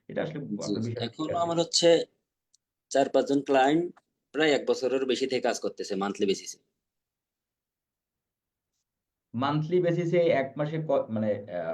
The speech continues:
Speaker 1: হাইয়েস্ট মান্থলি বাজেট আপনি ক-, আপনি কত নিয়েছেন ক্লায়েন্টের কাছ থেকে?
Speaker 2: আমার চারশো ডলার।
Speaker 1: চারশো ডলার। চারশো ডলারের যদি, যে ক্লায়েন্টের কাছ থেকে, কাছ থেকে আপনি চারশো ডলার নিয়েছেন,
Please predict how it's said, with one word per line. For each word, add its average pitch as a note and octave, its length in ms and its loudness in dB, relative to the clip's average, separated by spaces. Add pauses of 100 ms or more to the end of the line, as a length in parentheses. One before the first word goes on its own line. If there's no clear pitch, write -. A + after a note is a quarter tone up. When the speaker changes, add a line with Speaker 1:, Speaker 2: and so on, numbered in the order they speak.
(240)
Speaker 1:
হাইয়েস্ট D#3 400 0
মান্থলি C#3+ 260 -6
বাজেট C#3+ 260 0
আপনি A#2+ 240 -12
ক-, - 160 -4
আপনি A2 280 -6
কত A#2 160 -6
নিয়েছেন B2+ 260 -2
ক্লায়েন্টের A#2 320 -6
কাছ A2+ 100 -12
থেকে? A#2 140 -10 (1160)
Speaker 2:
আমার C3+ 140 -4
চারশো C3+ 300 2
ডলার। F#2 240 2 (1000)
Speaker 1:
চারশো A2+ 340 -6
ডলার। F#2+ 260 -8 (480)
চারশো A#2+ 260 -4
ডলারের D3+ 300 0
যদি, D3+ 180 -2
যে A#2+ 200 -4
ক্লায়েন্টের C3+ 360 0
কাছ C3+ 220 0
থেকে, C#3+ 180 -4
কাছ B2 220 -2
থেকে C#3 140 -2
আপনি C3 140 -2
চারশো B2+ 240 -4
ডলার C3 140 2
নিয়েছেন, A#2+ 280 0